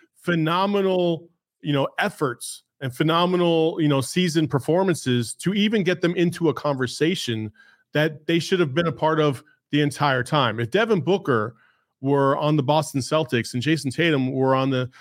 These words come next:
the, the Phoenix Suns, we'd be having the same conversation about Jayson Tatum and not Devin Booker. Like, that is what it is. And so,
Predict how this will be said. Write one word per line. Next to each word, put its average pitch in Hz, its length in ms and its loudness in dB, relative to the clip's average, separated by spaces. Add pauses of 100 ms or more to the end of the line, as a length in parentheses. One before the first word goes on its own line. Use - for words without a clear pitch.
(220)
the, 127 360 2
the 123 100 -4
Phoenix 143 300 -2
Suns, 143 320 0
we'd 156 140 2
be 165 120 2
having 165 340 2
the 143 80 2
same 170 260 0
conversation 147 600 -2
about 120 200 0
Jayson 120 340 -4
Tatum 110 420 -2 (240)
and 127 100 -2
not 139 220 2
Devin 120 260 0
Booker. 127 360 -2 (280)
Like, 131 200 0
that 151 200 0
is 160 220 -2
what 143 180 0
it 123 120 0
is. 127 360 -4 (320)
And 127 100 0
so, 147 380 0